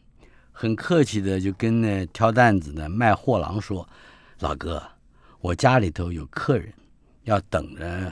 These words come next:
用餐了，是不是请你往这水田里头稍稍避一步，等我儿子过来，你老哥不就可以过去了吗？这不就是两便了吗？”那个人说了：“你叫我下水，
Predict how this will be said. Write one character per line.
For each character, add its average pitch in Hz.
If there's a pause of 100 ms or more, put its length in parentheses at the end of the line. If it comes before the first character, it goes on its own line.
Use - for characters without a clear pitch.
用 80
餐 110
了， 104 (560)
是 180
不 139
是 120
请 151
你 90 (260)
往 80
这 120
水 76
田 90
里 107
头 90 (260)
稍 143
稍 160
避 143
一 85
步， 80 (580)
等 160
我 180
儿 101
子 170
过 196
来， 82 (140)
你 113
老 90
哥 107
不 113
就 117
可 107
以 98 (100)
过 117
去 73
了 71
吗？ - (220)
这 151
不 135
就 143
是 127
两 - (140)
便 160
了 -
吗？” - (520)
那 131
个 117
人 110
说 120
了 110 (540)
：“你 120
叫 165
我 82
下 117
水， -